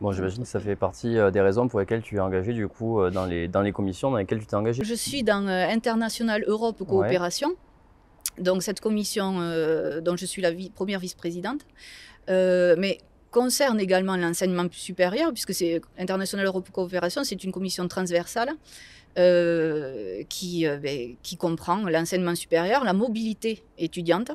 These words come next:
Speaker 2: Donc ça aussi, c'est très important. Alors
Speaker 1: Notamment
Speaker 2: là,
Speaker 1: avec, euh, Erasmus, hein.
Speaker 2: Voilà, avec Erasmus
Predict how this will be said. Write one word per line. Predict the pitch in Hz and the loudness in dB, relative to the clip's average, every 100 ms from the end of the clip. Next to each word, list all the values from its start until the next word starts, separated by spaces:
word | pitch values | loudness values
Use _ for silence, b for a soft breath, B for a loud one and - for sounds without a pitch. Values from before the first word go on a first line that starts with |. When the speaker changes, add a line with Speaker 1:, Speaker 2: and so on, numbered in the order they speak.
| 294 | -8
Speaker 2:
Donc | 180 165 | -6 -2
ça | 190 | -2
aussi, | 185 208 | -4 -4
c'est | 185 - | -6 -4
très | 202 190 | -2 0
important. | 175 175 - 151 | -2 -4 -6 -6
Alors | |
Speaker 1:
Notamment | 156 139 | -2 2
Speaker 2:
là, | 170 | 2
Speaker 1:
avec, | 95 - | 2 0
euh, | 87 | 2
Erasmus, | 85 90 - 151 - | 2 -2 -4 -8 -6
hein. | 98 | -2
Speaker 2:
Voilà, | 185 170 156 - | 2 4 2 -4
avec | 151 160 | -4 -4
Erasmus | 170 160 156 185 214 247 | -4 -6 -4 -2 0 -2